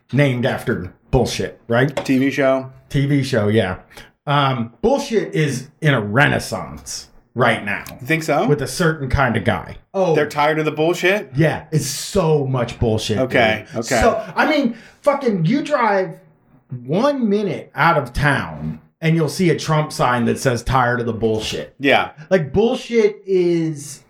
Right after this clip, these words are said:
Speaker 2: In vogue.
Speaker 1: such a hillbilly cowboy thing to yell, I think.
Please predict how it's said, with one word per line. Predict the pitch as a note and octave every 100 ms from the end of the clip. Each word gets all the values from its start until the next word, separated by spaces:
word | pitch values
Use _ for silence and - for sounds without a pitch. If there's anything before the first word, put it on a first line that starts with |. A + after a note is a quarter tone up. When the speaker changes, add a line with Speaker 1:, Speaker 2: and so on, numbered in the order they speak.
| _ _ _ _ _ _ _ _ -
Speaker 2:
In | C3
vogue. | A#2 A#2+ A2+
Speaker 1:
such | A#3 A#3
a | A#3 F#3
hillbilly | E3+ G#3 G3+ G3+ D#3+ D#3+
cowboy | F#3 D#3+ D3+ C#3 C3 B2+
thing | C#3 C3
to | A#2
yell, | A2+ A2+ F#2+ D2 E2 - - - -
I | C3
think. | C3 A#2 F#2 -